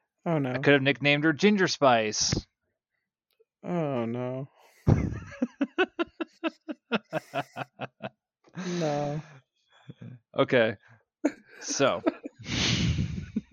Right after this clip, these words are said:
Speaker 2: You're laughing. That validates me. <laughs> It validates me.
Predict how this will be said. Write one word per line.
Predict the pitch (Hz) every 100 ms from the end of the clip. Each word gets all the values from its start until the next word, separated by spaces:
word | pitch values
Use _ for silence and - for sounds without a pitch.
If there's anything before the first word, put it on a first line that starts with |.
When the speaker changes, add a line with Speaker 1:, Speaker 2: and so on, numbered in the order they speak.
| - _ 196 - 147
Speaker 2:
You're | 156
laughing. | 139 117 123 113
That | 110 117
validates | 104 107 110 101
me. | 120 123 - _ _ _ _ _ _ _ _ _ _ _ _ _ _ _ - - - - - - - - - _ _ - - - _ - _ _ _ _ - _ -
<laughs> | 208 233 - - - - - - _
It | 185 - 160
validates | 120 147 147 147 147 147 - 117
me. | 139 - 123